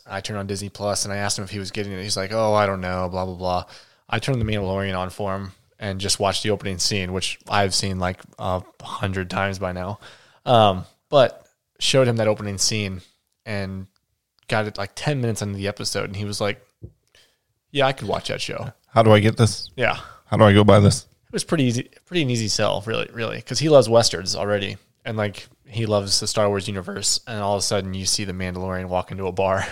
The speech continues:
Speaker 1: <laughs>
Speaker 2: And get into a gunfight.
Speaker 1: and get into
Speaker 2: And
Speaker 1: a
Speaker 2: it's
Speaker 1: gunfight,
Speaker 2: awesome.
Speaker 1: and it's awesome. So,
Speaker 2: A
Speaker 1: yeah.
Speaker 2: space cowboy walks into a bar and gets in a laser gunfight.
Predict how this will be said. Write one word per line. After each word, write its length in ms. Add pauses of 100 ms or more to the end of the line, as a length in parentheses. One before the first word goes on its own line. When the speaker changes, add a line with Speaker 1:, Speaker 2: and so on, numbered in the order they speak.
(160)
Speaker 1:
<laughs> 220 (520)
Speaker 2:
And 120
get 80
into 180
a 40
gunfight. 500
Speaker 1:
and 80
get 80
into 160
Speaker 2:
And 80
Speaker 1:
a 100
Speaker 2:
it's 100
Speaker 1:
gunfight, 220
Speaker 2:
awesome. 320
Speaker 1:
and 100
it's 140
awesome. 380 (400)
So, 160
Speaker 2:
A 40
Speaker 1:
yeah. 140
Speaker 2:
space 180
cowboy 400
walks 300
into 200
a 40
bar 300
and 80
gets 220
in 60
a 80
laser 320
gunfight. 540